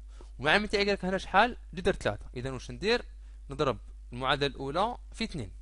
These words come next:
دونك شحال تولي لي؟ ستة إكس زائد اثنين جذر ثلاثة إيكغيك ناقص أربعة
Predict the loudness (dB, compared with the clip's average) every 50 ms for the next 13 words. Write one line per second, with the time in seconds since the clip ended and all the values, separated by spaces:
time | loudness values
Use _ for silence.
0 | -14 -14 -12 -12 -10 -6 -4 -4 -2 -2 -4 -4 -2 -2 0 0 -2 -2 -4 -8
1 | -12 -14 -14 -16 -16 -16 -16 -16 -16 -16 -16 -16 -16 -16 -16 -16 -16 -16 -16 -16
2 | -14 -14 -14 -14 -14 -14 -14 -14 -16 -16 -14 -14 -14 -12 -8 -4 -4 -2 0 0
3 | -2 -2 -2 -4 -10 -10 -10 -10 -12 -14 -14 -14 -16 -16 -14 -14 -14 -14 -14 -14
4 | -14 -14 -14 -14 -14 -14 -10 -6 -2 0 0 -2 -2 -4 -4 -2 -4 -2 -2 -2
5 | -4 -2 0 2 4 4 4 4 0 -4 -4 -6 -10 -12 -10 -8 -4 0 2 4
6 | 4 4 2 -2 -12 -12 -12 -14 -14 -14 -14 -14 -14 -14 -12 -4 0 2 2 2
7 | 2 0 -2 0 0 2 4 4 4 4 2